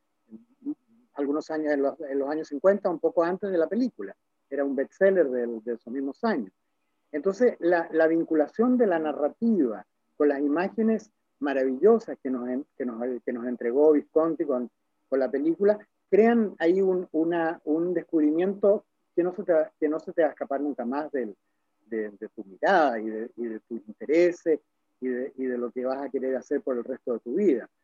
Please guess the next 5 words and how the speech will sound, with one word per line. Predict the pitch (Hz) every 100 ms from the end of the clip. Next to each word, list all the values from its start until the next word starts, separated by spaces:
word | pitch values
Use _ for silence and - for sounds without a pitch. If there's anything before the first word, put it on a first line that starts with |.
| _
Hay | 143 147
una | 151
vinculación | 139 123 123 120 - 170 175 180 _ _ -
enorme. | 139 190 180 110 _ _ _ _ _ _ _ _ _
Entonces, | 131 165 160 202